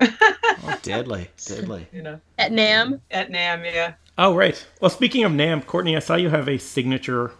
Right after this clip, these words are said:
Speaker 4: guitar.
Speaker 3: Woohoo!
Speaker 1: Woo!
Speaker 4: A comparison. Was it the Horus M three?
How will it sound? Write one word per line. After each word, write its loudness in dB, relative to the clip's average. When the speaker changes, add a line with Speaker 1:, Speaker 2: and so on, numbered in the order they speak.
Speaker 4:
guitar. -4
Speaker 3:
Woohoo! 6
Speaker 1:
Woo! 6
Speaker 4:
A -2
comparison. 0
Was -2
it -4
the -2
Horus 8
M 4
three? -2